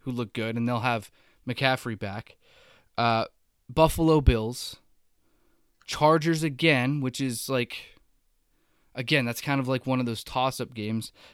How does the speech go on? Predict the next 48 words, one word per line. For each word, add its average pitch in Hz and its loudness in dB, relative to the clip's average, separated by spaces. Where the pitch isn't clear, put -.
and 127 2
then 131 6
the 127 4
Raiders 123 0
again 110 -6
to 104 -8
close 113 -6
out 110 -4
the 104 -14
season. 113 -8
So 185 4
if 185 2
we, 254 6
if - -4
we 233 2
do 190 2
not 151 4
win, 143 2
I 175 6
would 196 4
say 131 -2
both 139 2
of 143 -6
these 156 -2
next 165 -2
two 180 -6
games, 190 -2
we're 160 2
gonna 170 6
be 151 6
in 120 -2
real 135 2
trouble, - -6
because 135 -4
even 175 0
if 190 -6
we 160 -2
split - -4
those 123 -6
two 123 -8
games, 113 -6
we're 135 -2
gonna 139 0
be 127 -2
at - -8
three 135 -2
and 165 2
five 110 0